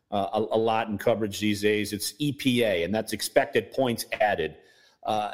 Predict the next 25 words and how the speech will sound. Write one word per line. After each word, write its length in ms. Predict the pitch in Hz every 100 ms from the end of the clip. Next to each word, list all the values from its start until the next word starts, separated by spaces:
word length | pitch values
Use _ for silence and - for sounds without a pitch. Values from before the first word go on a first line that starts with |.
| -
and 180 | 120 117
that, 160 | 127 127
it's 180 | 127 135
a 60 |
really 260 | 123 143 127
a 60 | 120
metric, 460 | 131 120 123 117
and, 220 | 110 107 -
uh, 180 | 92 87
look, 160 | 127 110 117
I'm 120 | 113
telling 320 | - 127 113
you, 140 | 107 107
it's, 320 | 107 - -
uh, 200 | 101 95 - - _ -
it's 180 | 113 - _ _ _ -
pretty 200 | 175 139
spot 420 | - 151 135 127
on. 240 | 127 113
Like, 180 | 117 -
it, 180 | 143 -
it 140 | 127
kinda 240 | 160 170 156
shows, 460 | - 165 151 131
but 220 | 104 127